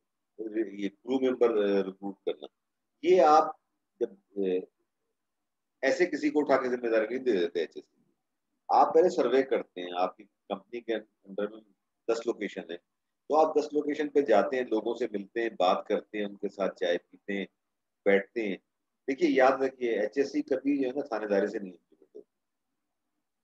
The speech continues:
जिसने थानेदारी करके इम्प्लीमेंट करने की कोशिश की, वो कभी नहीं कर सकता।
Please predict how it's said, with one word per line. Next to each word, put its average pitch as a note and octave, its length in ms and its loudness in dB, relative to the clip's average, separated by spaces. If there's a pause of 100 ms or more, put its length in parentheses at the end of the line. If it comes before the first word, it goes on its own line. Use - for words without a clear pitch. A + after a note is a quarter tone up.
(840)
जिसने E3 360 -2
थानेदारी B2 600 2
करके F#3 300 4
इम्प्लीमेंट C3+ 440 -2
करने B2 200 0
की B2 100 -4
कोशिश A#2 360 -8
की, - 180 -10
वो C3 60 -4
कभी G2 220 -2
नहीं - 100 -16
कर - 120 -16
सकता। - 160 -20